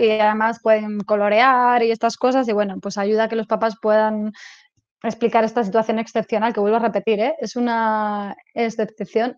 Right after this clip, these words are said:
eh, una situación excepcional. Me, me están felicitando por Viva la Tablet. Nunca diré que he dicho esto, nunca lo diré. <laughs> Nunca lo diré. Eh, con niños muy, muy pequeños, evidentemente,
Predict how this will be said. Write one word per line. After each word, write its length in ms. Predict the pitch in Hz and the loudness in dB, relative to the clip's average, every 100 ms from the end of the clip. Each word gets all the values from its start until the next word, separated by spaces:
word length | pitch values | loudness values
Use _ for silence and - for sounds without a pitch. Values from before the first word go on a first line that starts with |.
| - | 0
eh, 340 | 247 233 233 | 2 4 2
una 580 | 240 240 247 240 226 220 | 0 0 0 0 -2 -6
situación 360 | 202 220 233 | -2 -2 -2
excepcional. 560 | 254 240 233 196 208 202 - - - | -6 -6 -6 -6 -4 -6 -10 -18 -6
Me, 200 | 208 214 | -2 -2
me 60 | |
están 160 | 214 226 | 0 2
felicitando 360 | 262 254 240 247 | 4 2 2 -2
por 160 | 233 | 0
Viva 140 | 233 240 | 2 2
la 100 | 220 | 2
Tablet. 360 | 226 220 202 - | 2 2 -2 -2
Nunca 320 | 240 254 269 | 0 4 4
diré 160 | 262 240 | 6 4
que 60 | 277 | 4
he 60 | |
dicho 220 | 285 - 233 | 0 0 -2
esto, 340 | 240 - 214 | -2 -2 0
nunca 320 | 240 285 311 | 2 4 6
lo 80 | 320 | 6
diré. 240 | 247 233 226 | 4 2 0
<laughs> 1300 | - - - 508 539 - 440 - - 466 381 494 247 - 480 294 - - 571 403 - | -2 0 4 4 4 4 0 2 2 2 4 0 -2 -4 -2 -2 -4 -2 -2 -2 -6
Nunca 260 | 277 285 330 | -4 0 0
lo 80 | 277 | 0
diré. 240 | 226 208 240 - 311 - - - - | -2 -6 -10 -14 -14 -14 -18 -20 -6
Eh, 720 | 285 262 240 226 214 202 196 202 | 0 0 2 0 0 -4 -8 -2
con 120 | 240 | 0
niños 200 | 240 247 | 2 2
muy, 120 | 254 | 2
muy 100 | 240 | 2
pequeños, 440 | 233 220 240 220 214 | 2 0 0 0 -2
evidentemente, 760 | 202 214 220 226 226 254 240 | -2 0 0 0 -2 -2 -2